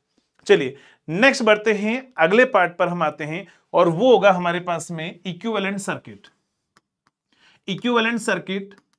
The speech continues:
equivalent circuit of induction motor। Equivalent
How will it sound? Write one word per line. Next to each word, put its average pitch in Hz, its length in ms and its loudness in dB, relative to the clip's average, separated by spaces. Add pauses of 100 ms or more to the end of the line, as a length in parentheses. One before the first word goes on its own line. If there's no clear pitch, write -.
(840)
equivalent 202 580 -2
circuit 170 680 -6 (300)
of 180 240 4 (160)
induction 170 600 -8 (100)
motor। 131 220 -6 (640)
Equivalent 247 520 -2